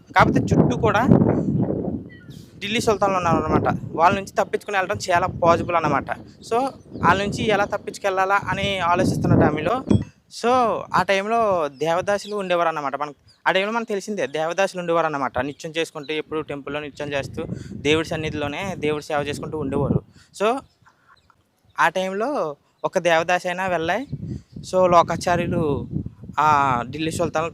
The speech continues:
దొరకకుండా చేసేందుకు నాట్యం చేస్తూ, తన అందమైన నాట్యాన్ని సుల్తాన్కి చూపిస్తూ కొంచెం డైవర్ట్ చేస్తారన్నమాట. అలా నృత్యం చేసుకుంటూ ఆ ఢిల్లీ సుల్తాన్ని ఈ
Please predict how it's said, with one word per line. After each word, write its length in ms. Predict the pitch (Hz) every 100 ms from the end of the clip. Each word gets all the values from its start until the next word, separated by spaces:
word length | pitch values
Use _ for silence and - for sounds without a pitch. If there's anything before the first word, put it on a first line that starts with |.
| 139
దొరకకుండా 440 | 143 143 151 156 156
చేసేందుకు 840 | 151 151 147 139 123 226 180 127 123 _ _ - - - 147
నాట్యం 420 | 151 143 - 175 165
చేస్తూ, 340 | 147 165 202 247 151 156
తన 120 | 151
అందమైన 420 | 151 147 160 165
నాట్యాన్ని 800 | 156 147 160 165 185 214 151 143 -
సుల్తాన్కి 520 | - 147 160 165 147
చూపిస్తూ 340 | 143 147 - 220 - - - _
కొంచెం 420 | 196 202 214 170 - - - -
డైవర్ట్ 340 | 180 185 -
చేస్తారన్నమాట. 520 | 185 165 156 147 131 101 - _ _ _ _ - _ _ _ _ _ -
అలా 140 | 160
నృత్యం 340 | 196 185 - 208
చేసుకుంటూ 540 | 202 214 196 208 180 -
ఆ 100 | 156
ఢిల్లీ 260 | 165 165 170
సుల్తాన్ని 520 | 196 175 190 190 185 156 - - - -
ఈ 180 | 156 180